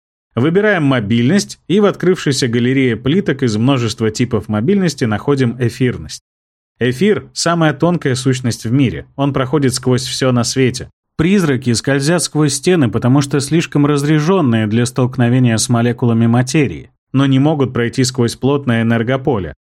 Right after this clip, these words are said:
а эфир почти всегда сможет. Он родственен астралу, второй тонкой сущности,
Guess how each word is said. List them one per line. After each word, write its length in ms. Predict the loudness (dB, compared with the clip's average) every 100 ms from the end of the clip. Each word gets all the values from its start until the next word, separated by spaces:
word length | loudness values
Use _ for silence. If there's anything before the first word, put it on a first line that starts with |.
| _ -4
а 180 | -2 0
эфир 260 | 0 0
почти 360 | 0 -4 -2 -6
всегда 360 | -4 -2 -2 -2
сможет. 400 | 0 -2 -2 -10 _ _ _ _ -4
Он 220 | 0 2
родственен 520 | 2 0 0 0 2
астралу, 600 | 0 -2 -2 -2 -4 -8 -10
второй 380 | -4 0 0
тонкой 320 | 0 -2 -2 -2
сущности, 640 | 0 -2 -4 -12 -14